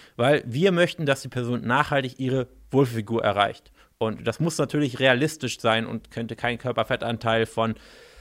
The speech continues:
als Frau zwölf Prozent oder weniger sein. Und von dem her ist das schon mal der erste Grund, warum es eben wenig Sinn macht, diese Diätpausen einzubauen. Zweitens ist es so,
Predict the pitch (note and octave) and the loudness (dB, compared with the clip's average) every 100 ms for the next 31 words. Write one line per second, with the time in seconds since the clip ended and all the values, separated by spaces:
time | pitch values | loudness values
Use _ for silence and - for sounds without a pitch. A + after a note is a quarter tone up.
0 | - - _ - A2+ - A2 A2+ A#2 A2 | -20 -20 _ -4 -4 0 0 2 2 0
1 | - A2+ A#2 A2 G#2 A2+ E3 A#2+ G#2+ G#2 | -2 -2 0 2 2 4 4 4 2 0
2 | - - _ _ _ B2 A#2+ B2 A#2+ - | -4 -14 _ _ _ 0 2 2 -2 -6
3 | - B2 D3+ E3+ E3 D#3+ - B2+ - E3 | -4 0 2 4 6 4 2 -8 0 2
4 | D#3+ D#3+ D3 C#3 C3 B2 - C3 C3 - | 2 2 4 6 4 0 0 0 0 0
5 | B2+ A#2 - _ - A2+ A2+ C#3 B2+ A2 | 0 0 -4 _ -8 -2 0 0 0 -2
6 | A2+ C3 B2+ - A2+ A2 - _ _ A2 | 0 0 -2 -4 -4 -6 -10 _ _ 0
7 | B2+ C3+ G#2+ A#2 B2+ A2+ A#2 A2 A2 A2 | 2 2 2 2 2 2 -2 -2 -4 -6
8 | - A#2 G#2 A2+ A2+ G#2+ A2+ - - - | -4 -4 -4 -8 -12 -12 -12 -12 -20 -20
9 | - _ - - D3+ F3+ D3 D#3+ - - | -20 _ -14 4 6 6 4 -6 -8 -16
10 | _ _ _ _ _ _ _ - D#3 D3+ | _ _ _ _ _ _ _ -2 -2 -2
11 | C#3 A2 D3 | -4 2 4